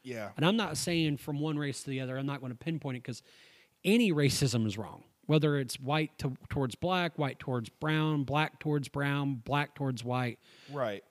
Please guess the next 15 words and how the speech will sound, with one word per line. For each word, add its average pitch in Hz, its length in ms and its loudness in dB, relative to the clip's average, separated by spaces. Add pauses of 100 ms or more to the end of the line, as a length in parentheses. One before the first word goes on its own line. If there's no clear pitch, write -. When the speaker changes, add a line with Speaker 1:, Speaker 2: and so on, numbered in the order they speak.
(140)
Speaker 2:
It, 175 220 -2
it 160 40 -2
doesn't 170 320 8
matter 156 320 4
who 196 220 2
it's - 160 0
coming 175 340 2
from. 120 400 -2
Racism 127 540 -4
is 110 60 -4
Speaker 1:
White 113 140 0
Speaker 2:
wrong. 123 100 -4
Speaker 1:
towards 151 240 -6
white. 139 420 0
<laughs> - 60 -10